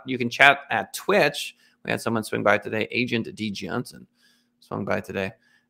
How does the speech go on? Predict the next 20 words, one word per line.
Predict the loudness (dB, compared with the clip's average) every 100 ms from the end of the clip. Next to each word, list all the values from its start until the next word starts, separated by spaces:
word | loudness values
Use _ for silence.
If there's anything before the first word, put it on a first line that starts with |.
| _
uh, | 0 4 4 2
from | 0 0
Twitch. | 2 2 2 0 0
That's, | 0 0 -10 -6
uh, | -4 -4
Kautzmania, | -2 -2 -2 -2 -4 -4 -6
twitch | -6 -8 -6
dot | -8 -6
com | -6 -6
forward | -6
slash | -8 -12 -10
Kautzmania, | -10 -10 -12 -12 -10
K | -8 -4
A |
U | -4 -6
T | -8 -8
Z | -4 -4 2
M | 4
A | 6 6
N | 4 0